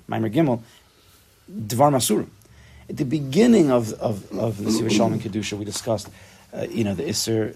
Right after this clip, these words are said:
Kedusha, where Isser Achila and Isser Bia, those kinds of things. That, and of course, there's very important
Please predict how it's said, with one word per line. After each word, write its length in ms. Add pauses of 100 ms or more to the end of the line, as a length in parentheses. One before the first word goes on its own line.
(240)
Kedusha, 460
where 140
Isser 340
Achila 500
and 100
Isser 440
Bia, 360
those 220
kinds 200
of 60
things. 200
That, 120
and 100
of 120
course, 200
there's 220 (420)
very 400 (160)
important 540